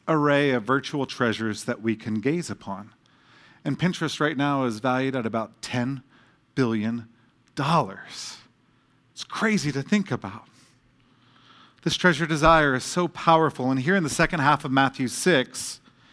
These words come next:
Jesus, he recognizes, he knows how powerful this desire is, and so he wants to teach on it. He wants to help us know what to do with this desire.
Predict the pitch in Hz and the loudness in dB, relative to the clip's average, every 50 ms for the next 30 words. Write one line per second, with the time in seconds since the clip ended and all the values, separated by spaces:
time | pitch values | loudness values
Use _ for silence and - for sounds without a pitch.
0 | - - - - - - - - _ - - 175 208 214 151 139 143 135 - - | -20 -20 -20 -20 -20 -20 -20 -18 _ -2 4 6 6 6 6 4 2 2 0 -4
1 | - - - 196 185 151 139 180 202 202 208 185 160 135 107 107 110 107 123 - | -10 -6 -2 0 0 2 4 4 4 4 2 0 2 2 2 2 0 -2 -4 -6
2 | - - 175 156 147 147 170 202 185 123 98 98 113 139 143 - - - - - | -2 0 0 2 4 4 6 6 6 4 2 -2 -6 -8 -10 -10 -10 -12 -12 -14
3 | _ _ _ _ _ _ _ _ _ _ _ _ - - 160 - - 151 143 131 | _ _ _ _ _ _ _ _ _ _ _ _ 2 2 2 4 4 4 2 2
4 | 123 - 143 131 135 - - - 127 104 127 117 113 113 110 110 117 117 131 143 | 0 -2 -4 -4 -4 -4 -4 -4 -2 0 2 2 2 2 2 0 0 -2 -4 -6
5 | 139 - 156 160 160 175 170 160 - - 156 - - _ _ _ _ - - - | -6 -4 -2 -2 -2 -2 -4 -4 -4 -6 -6 -6 -8 _ _ _ _ -8 -4 -4
6 | 190 - - - 107 92 90 85 - _ _ _ _ _ _ _ _ _ _ _ | -2 -2 -2 -4 -6 -6 -6 -12 -16 _ _ _ _ _ _ _ _ _ _ _
7 | _ _ _ _ _ _ _ _ - 175 175 165 - - 160 147 165 170 165 180 | _ _ _ _ _ _ _ _ 0 2 2 2 4 4 4 6 4 4 4 4
8 | 170 156 - - 160 147 151 151 160 156 165 156 160 - 147 135 110 113 143 151 | 2 2 2 -2 -2 0 2 2 2 2 2 0 0 -2 -6 -4 0 2 4 4
9 | 147 139 127 - 131 110 - - - 120 101 98 113 104 101 101 92 92 98 95 | 4 2 0 -2 -6 -8 -6 -4 -4 -2 0 2 2 2 2 0 -4 -6 -10 -14